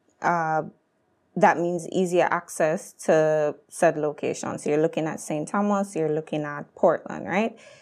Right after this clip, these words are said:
So you first have to understand that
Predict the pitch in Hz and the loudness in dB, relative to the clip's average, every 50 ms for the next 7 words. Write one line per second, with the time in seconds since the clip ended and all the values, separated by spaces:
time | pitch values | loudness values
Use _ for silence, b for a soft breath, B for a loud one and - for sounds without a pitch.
0 | B B B B - 220 208 202 196 190 185 165 - - - 190 196 202 - 226 | B B B B 4 6 6 8 8 8 6 4 4 2 0 0 0 2 2 2
1 | 220 233 226 - 214 202 208 - - 202 - - 190 196 196 185 175 - - - | 2 2 2 0 0 0 0 -2 -2 -2 0 0 0 0 0 -2 -2 -4 -6 -6
2 | 156 156 156 151 147 147 143 143 139 - - | -6 -4 -4 -4 -2 0 0 0 0 -2 -6